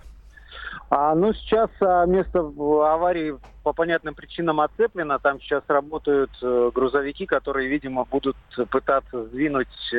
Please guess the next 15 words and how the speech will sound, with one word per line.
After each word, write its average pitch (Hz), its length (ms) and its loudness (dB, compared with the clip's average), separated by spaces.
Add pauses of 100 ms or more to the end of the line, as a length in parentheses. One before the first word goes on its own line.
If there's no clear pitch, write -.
автобус 120 420 -2
с - 40 -20
тротуара. 160 580 2 (600)
А, 135 540 4
информация 180 580 0
о 151 40 -2
том, 160 160 -2
что - 160 -6
поби-, 160 340 0 (180)
погибших 156 540 -4
нет, 170 220 0
все-таки - 360 -6
подтверждается. 147 800 -2
Очевидцы 135 500 -6
рассказывают, 123 640 0